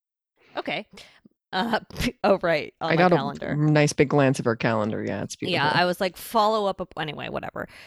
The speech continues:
Speaker 1: It's really hard. Um,
Speaker 2: <laughs>
Speaker 1: my good boy is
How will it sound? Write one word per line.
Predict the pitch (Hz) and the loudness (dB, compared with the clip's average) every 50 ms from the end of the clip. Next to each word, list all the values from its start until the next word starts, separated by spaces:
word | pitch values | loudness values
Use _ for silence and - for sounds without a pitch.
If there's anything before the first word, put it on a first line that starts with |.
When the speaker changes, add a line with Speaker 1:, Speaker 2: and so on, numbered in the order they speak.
| - - - | -12 -4 -4
Speaker 1:
It's | 175 - - | -4 -2 -2
really | 170 - - | -4 -6 -6
hard. | 131 143 - - - 196 - - - - - - - - - - - - - - | -6 -8 -6 -6 -6 -6 -8 -14 -16 -16 -18 -18 -20 -20 -20 -20 -20 -20 -14 -6
Um, | - 202 190 190 190 190 185 185 190 311 - - - - - - - - - - - 269 | -2 -2 0 0 -2 -2 -4 0 0 2 2 2 -2 -4 -6 -8 -8 -8 -8 -2 2 2
Speaker 2:
<laughs> | 247 - - - - - _ _ _ _ _ _ | 2 2 0 -12 -12 -12 _ _ _ _ _ _
Speaker 1:
my | - 226 220 214 | -4 -2 0 0
good | 190 - 269 359 - | 2 0 0 0 0
boy | - 220 196 202 220 214 - | -2 0 2 2 2 2 2
is | - 294 240 - | 0 0 0 -2